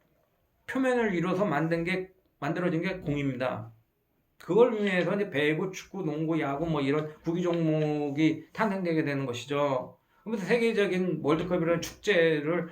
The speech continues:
예, 열 수 있게 되는 겁니다. 상당히 위대한 발견이죠. 그러니까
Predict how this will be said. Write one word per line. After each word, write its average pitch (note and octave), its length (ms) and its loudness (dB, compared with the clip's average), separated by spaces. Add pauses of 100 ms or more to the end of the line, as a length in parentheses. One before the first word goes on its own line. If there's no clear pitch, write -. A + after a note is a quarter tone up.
(300)
예, C#3 220 2
열 D3 120 4
수 D#3 120 -6
있게 D#3+ 160 -2
되는 C#3 220 -2
겁니다. B2+ 640 -4 (540)
상당히 G3+ 300 -2
위대한 F3+ 300 2
발견이죠. C#3 1040 2 (3250)
그러니까 A#3+ 220 4